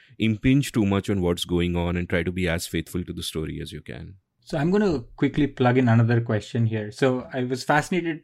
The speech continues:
Speaker 2: what you said about the narrative, right? Irrespective of the field, like,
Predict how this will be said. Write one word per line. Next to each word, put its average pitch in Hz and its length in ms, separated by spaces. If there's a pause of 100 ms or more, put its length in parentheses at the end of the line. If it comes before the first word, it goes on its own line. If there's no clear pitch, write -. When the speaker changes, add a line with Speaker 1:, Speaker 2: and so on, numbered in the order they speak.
(160)
Speaker 2:
what 135 220
you 135 100
said 131 300
about 120 260
the 127 80
narrative, 113 480
right? 110 320 (160)
Irrespective 156 640
of 127 160
the 127 80
field, 127 320
like, 117 280